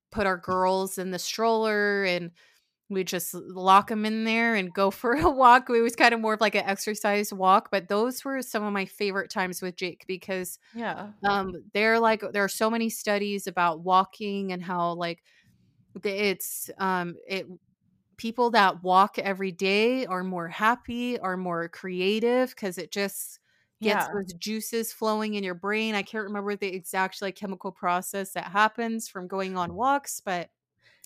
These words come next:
Speaker 2: Yeah.
Speaker 1: there's just something about walking instead of running or other types of exercise that walking is just, like, so beneficial to you.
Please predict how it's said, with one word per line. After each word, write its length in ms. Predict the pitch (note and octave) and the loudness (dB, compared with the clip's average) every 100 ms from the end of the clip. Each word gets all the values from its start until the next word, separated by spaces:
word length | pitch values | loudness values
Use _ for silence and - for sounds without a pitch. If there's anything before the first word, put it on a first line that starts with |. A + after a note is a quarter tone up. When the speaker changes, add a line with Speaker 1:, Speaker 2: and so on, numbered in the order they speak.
| - | -18
Speaker 2:
Yeah. 420 | G#3 A3 F#3 D#3+ F#3 | -8 -4 -4 -4 -4
Speaker 1:
there's 180 | A3 | -4
just 220 | B3 A3+ - | -2 -4 -2
something 440 | G#3 G#3 B3 A#3+ | -4 -4 -8 -6
about 320 | A3+ G3 F3+ D#3+ | 0 2 2 0
walking 580 | E3+ G3 - B3+ C4 | 0 0 0 -6 -4
instead 440 | B3 F#3+ - G3+ F#3+ | -4 -6 -6 -6 -4
of 200 | F#3 - _ _ _ _ _ _ - | -4 -8 _ _ _ _ _ _ -14
running 840 | F3 F3+ F#3+ G#3+ G#3+ G#3 G#3+ G3+ | -4 0 2 2 0 0 -2 -4
or 300 | F3+ F#3 - | -6 -6 -2
other 260 | F#3+ G3+ | -2 -2
types 260 | A3 A3+ A3 | 0 -2 0
of 80 | F#3 | -4
exercise 640 | F#3+ - G#3 G#3+ G#3+ G#3+ | -4 -6 -4 -2 -2 -2
that 180 | G#3 D#3 | -4 -6
walking 640 | F3 F3 F#3 G3 A#3+ A#3 A3+ | -6 2 4 4 -2 -4 -4
is 140 | G3+ | -4
just, 240 | - F#3 | -4 -6
like, 180 | F#3+ F3+ | -6 -8
so 720 | - - - A3 G#3+ G#3+ A3 - | -10 -12 -6 0 0 0 -2 -6
beneficial 720 | G3 G3 F#3+ G3 F3+ G3 G3 | -4 -4 -4 -6 -8 -6 -6
to 140 | G3 G#3 | -6 -6
you. 300 | G#3+ A3+ | -2 0